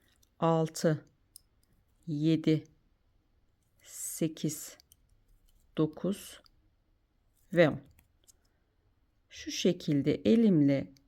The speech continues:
hafif çeviriyorum ve çekiyorum.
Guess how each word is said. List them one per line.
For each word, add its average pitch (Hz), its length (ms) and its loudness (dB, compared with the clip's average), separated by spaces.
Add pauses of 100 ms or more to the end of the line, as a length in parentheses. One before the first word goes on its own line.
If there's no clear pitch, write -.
(280)
hafif 247 480 0 (440)
çeviriyorum 156 840 2 (520)
ve 185 120 0
çekiyorum. - 560 -4